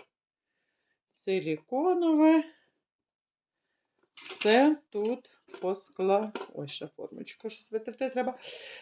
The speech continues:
Е, все вже тут поскладала по своїх формочках. От можу приступати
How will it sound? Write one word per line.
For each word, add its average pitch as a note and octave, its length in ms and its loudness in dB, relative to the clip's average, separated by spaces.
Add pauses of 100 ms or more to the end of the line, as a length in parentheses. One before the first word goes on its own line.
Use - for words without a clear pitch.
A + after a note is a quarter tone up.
(120)
Е, G3 320 4
все C4 460 2
вже C#4 220 2
тут A#3+ 340 -4
поскладала F#3+ 1000 0
по D#4+ 140 -8
своїх D#4 500 0
формочках. D4+ 960 4 (1300)
От A#3 360 -8
можу A#3+ 680 0 (320)
приступати F#3 1120 -6